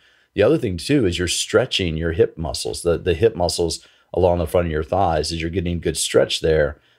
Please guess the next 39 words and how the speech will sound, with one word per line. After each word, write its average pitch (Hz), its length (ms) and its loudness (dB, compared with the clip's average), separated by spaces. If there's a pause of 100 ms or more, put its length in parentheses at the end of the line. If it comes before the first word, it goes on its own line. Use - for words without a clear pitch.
(160)
The 104 80 2
combination 123 640 0
of 87 60 -2
the 82 100 0
two 80 560 0 (320)
can 127 300 2
really 104 200 4
reduce 90 420 -2
stress 92 360 2
on 87 80 -2
the 82 80 -2
low 85 180 2
back, 80 540 -2
and 85 280 -2
strengthening 113 420 2
the 85 60 -4
glutes 92 380 0
is 80 100 -8
one 98 280 2
way 92 100 2
to 85 60 0
protect 85 340 -2
the - 80 -4
knees. 87 400 -4 (340)
And 90 140 2
again, 90 240 4
as 80 100 -2
somebody 101 300 4
that's 78 220 -2
dealing 90 360 2
with 87 240 -4
some - 140 -4
pretty 87 200 2
wicked 82 260 2
arthritis 85 500 2
in 82 80 -4
my 82 100 -2
right 80 320 -2
knee, 87 460 2